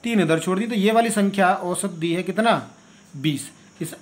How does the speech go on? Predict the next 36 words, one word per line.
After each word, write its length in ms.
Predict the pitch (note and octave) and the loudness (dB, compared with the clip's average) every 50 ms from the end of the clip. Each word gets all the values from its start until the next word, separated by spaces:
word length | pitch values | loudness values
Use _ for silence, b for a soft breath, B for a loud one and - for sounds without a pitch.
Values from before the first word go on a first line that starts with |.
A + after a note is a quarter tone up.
| - - | -12 -6
क्रमागत 400 | - F#3+ F3+ F#3 F#3+ G3+ G#3+ A3 G#3+ | -2 0 2 2 4 4 4 2 2
है, 60 | A#3+ | 0
तो 80 | G#3+ G#3 | -2 -2
आगे 200 | E3+ F3 F#3+ G#3+ | 0 0 0 0
बढ़ा, 180 | F#3+ F3 F3+ | 0 0 0
तो 80 | F#3 G#3 | 0 0
ये 140 | G#3+ G#3 G3 | 0 0 0
इक्कीस 360 | F3+ E3 - - A3 A3+ G3+ | -2 -2 -4 -4 -4 0 2
हो 100 | G#3+ G3+ | 2 4
जाएगी, 240 | G3 G3+ G3+ G#3 G#3 | 4 4 4 2 2
ये 200 | G#3+ G#3+ G#3+ F#3+ | 0 0 0 0
बाईस 380 | D#3 C#3 E3 E3 G3+ G#3 G3+ | 2 4 4 4 4 2 0
हो 100 | G3 F#3+ | 0 0
जाएगी 260 | F#3 G3+ G3 G3 G3+ | 2 2 2 4 2
और 100 | G3 G3 | 2 2
ये 80 | G3+ A#3+ | 2 0
तेईस 360 | B3+ - - E3 C#3 C3 - C#3 | -2 -2 -2 0 0 0 0 -2
हो 100 | B2 A#2 | -4 -8
जाएगी। 600 | G#2 G2 - - - - - - - - - E3+ | -10 -12 -12 -14 -16 -16 -16 -18 -14 -10 -4 0
इधर 140 | E3 G#3 | 0 2
वापस 360 | G#3 G3+ G3+ G3+ G3+ A3+ G#3+ A3+ | 4 4 4 4 4 2 4 4
आ 60 | A3+ | 2
जाइए, 180 | A3+ A#3+ B3 | 2 2 -2
उन्नीस, 560 | B3 - F#3+ F#3+ G#3 G#3+ G#3+ A3+ A#3+ B3 - - - - - - - - - - - - | -2 -4 -2 -2 -2 0 0 0 0 -2 -2 -4 -4 -6 -8 -14 -14 -12 -10 -10 -8 -8
अठारह, 560 | - D3+ C#3+ E3+ E3+ F3+ G3 G3+ G#3+ A3 A#3 B3 A#3+ - - - - - - - - | -8 -6 -2 0 2 4 4 6 6 6 6 4 0 -6 -14 -20 -20 -20 -14 -8 -6
सत्रह, 340 | F#3 D#3+ - - C3+ B2+ C3+ | -6 -6 -6 -6 -10 -10 -10
सत्रह, 520 | - - - - F3+ F3 - - A#3 A#3+ | -10 -8 -6 -4 -6 -4 -2 2 4 4
अठारह, 360 | A3 - F3+ E3+ F3+ G3 A3 | 4 4 4 2 4 4 2
उन्नीस, 440 | A3+ G#3+ G3+ G3+ G#3 G#3+ A3 - - | 2 2 2 2 2 2 0 -2 -4
बीस, 340 | F3 F3+ G3 G#3+ G3+ - - | -2 0 0 0 0 -2 -6
इक्कीस, 300 | G3+ - - G#3 G#3+ G3 | -8 -8 -6 -6 -4 0
बाईस, 300 | E3+ F3 F3 G3+ G3 - | 2 4 4 4 2 0
तेईस, 240 | E3+ D3 D3+ - F#3+ | -4 -4 -4 -2 0
ये 80 | G#3+ | 2
संख्याएं 420 | A3 - A3+ A3+ G#3+ A#3 A#3 A3+ G3+ | 2 2 2 2 2 2 2 2 2
हैं। 180 | F3 D3+ C3 | 0 -2 -6